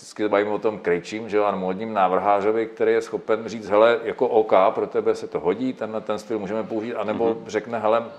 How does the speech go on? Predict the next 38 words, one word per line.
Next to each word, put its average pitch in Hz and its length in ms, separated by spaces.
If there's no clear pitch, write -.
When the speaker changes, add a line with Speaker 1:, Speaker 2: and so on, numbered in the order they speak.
Speaker 1:
jako 117 240
pokud 127 320
na 117 120
tom 117 180
trváš, 101 400
tak - 240
si 110 120
to 107 120
dělá 107 260
s 107 60
někým 107 240
jiným, 107 220
já 107 100
od 104 160
toho 110 200
dávám 107 360
ruce 107 220
pryč,“ 110 300
anebo 117 320
tě 117 120
přesvědčí 110 540
o 107 100
tom, 107 200
že 107 100
to 110 140
není 104 220
jako 107 200
úplně 110 340
ten 107 340
nejvhodnější 104 880
styl, 98 300
ale 117 200
ne 123 140
stylem, 117 500
jako 104 180
že 101 120
tě 117 140
zmasakruje, 110 800